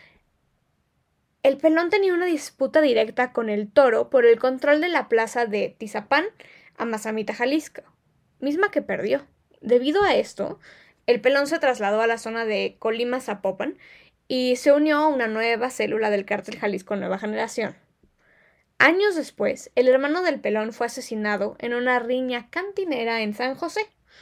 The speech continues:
lo que llevó a que el peón asesinara entonces al hermano del Toro, quien presuntamente estaba detrás del primer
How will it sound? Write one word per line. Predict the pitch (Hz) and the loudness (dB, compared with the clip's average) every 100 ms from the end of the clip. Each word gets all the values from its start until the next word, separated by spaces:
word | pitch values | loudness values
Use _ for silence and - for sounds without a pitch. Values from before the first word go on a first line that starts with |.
| - - _ _ _ _ _ _ _ _ _ | -20 -20 _ _ _ _ _ _ _ _ _
lo | 254 247 | 4 6
que | 247 | 6
llevó | 247 262 277 | 8 8 8
a | 277 | 8
que | 269 | 4
el | 208 | 4
peón | 233 233 247 | 2 2 2
asesinara | 254 262 247 240 233 233 | -2 -4 -4 -2 0 -2
entonces | 226 220 214 214 214 | -2 -6 -4 -8 -6
al | - 196 | -4 -4
hermano | 202 196 190 190 | -4 -6 -8 -6
del | 208 226 240 | -4 -4 0
Toro, | - 320 285 226 | 2 4 4 0
quien | 214 | -6
presuntamente | 214 214 - 233 269 247 208 | -8 -10 -10 -6 -4 -4 -6
estaba | 226 - 202 208 | -8 -4 -2 0
detrás | 185 185 190 208 - | -2 -2 -4 -6 -6
del | - 240 214 | -2 -2 -2
primer | 208 196 175 - | -4 -4 -6 -8